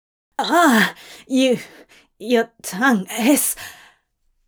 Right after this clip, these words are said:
Crowley's dismayed gasp trailed off into a boneless groan as Zira did something magnificently fluttery with his tongue.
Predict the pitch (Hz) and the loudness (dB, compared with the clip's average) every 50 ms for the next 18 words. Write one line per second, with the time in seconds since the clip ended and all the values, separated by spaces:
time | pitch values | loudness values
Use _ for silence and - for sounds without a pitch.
0 | _ - - - 247 277 330 294 220 214 214 208 - - 247 247 240 - 220 220 | _ -12 -6 -2 0 0 0 0 0 -2 -2 -4 -4 -2 -2 -2 0 -2 -4 -4
1 | 254 311 370 370 - - - 220 240 233 190 180 - - - - - _ - - | -4 -4 -6 -10 -10 -6 -2 -2 -2 -2 -4 -6 -8 -12 -14 -18 -20 _ -8 -6
2 | 226 254 320 359 320 233 254 269 226 185 - - - 247 254 262 - 302 - - | -4 -2 -2 -2 -2 -2 0 0 -2 -2 -4 -6 -8 -8 -8 -6 -6 -6 -6 -6
3 | 247 - _ - 254 277 302 320 311 294 269 254 277 262 - - - _ - 190 | -6 -8 _ -6 -4 -2 -2 -2 -2 -4 -4 -4 -4 -6 -8 -12 -18 _ -8 -4
4 | 175 202 202 202 190 196 196 196 202 208 202 - - - _ _ - 226 240 240 | 0 0 2 2 0 0 -2 -4 -4 -4 -6 -8 -16 -20 _ _ -4 -2 -2 -2
5 | 233 - - 233 285 302 285 220 165 202 196 202 180 - 302 330 - - - - | -4 -4 -6 -4 -4 -2 -2 -4 -2 -4 -4 -4 -4 -6 -8 -8 -8 -10 -8 -6
6 | 349 370 381 - - 370 339 339 339 339 359 349 359 - 320 339 359 370 392 392 | -6 -6 -8 -8 -10 -12 -10 -10 -12 -12 -12 -12 -12 -12 -12 -10 -10 -10 -8 -8
7 | 403 392 - - 226 208 - - 240 220 220 220 - 233 240 226 - - 233 254 | -8 -8 -4 -4 -4 -2 -4 -4 -6 -6 -8 -8 -8 -8 -8 -8 -8 -6 -6 -6
8 | 269 - - 202 185 185 165 190 185 185 185 190 277 294 - - - 185 180 - | -6 -6 -6 -8 -6 -6 -6 -6 -6 -6 -4 -2 -2 -4 -4 -4 -6 -4 -4 -4
9 | - - 233 202 - - - - - - - - 202 | -4 -2 -2 -2 -2 -4 -12 -18 -18 -20 -20 -20 -20